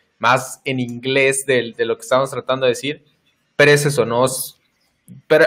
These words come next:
en general creo que todos podemos coincidir que es súper importante que como programadores entremos en eso.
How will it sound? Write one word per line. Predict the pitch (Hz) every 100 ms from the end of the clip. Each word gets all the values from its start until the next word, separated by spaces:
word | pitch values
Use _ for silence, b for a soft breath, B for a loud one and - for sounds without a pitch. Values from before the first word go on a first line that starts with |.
| 165
en | 170
general | 185 202 208
creo | 220
que | 214
todos | 202 202
podemos | 170 175
coincidir | 165 147 147 147
que | 139
es | 135
súper | - 156 156
importante | 131 120 113 117 117 127
que | 113
como | 113 107 104
programadores | 110 107 113 120 127 123
entremos | 104 113 117 113
en | 123
eso. | 139 170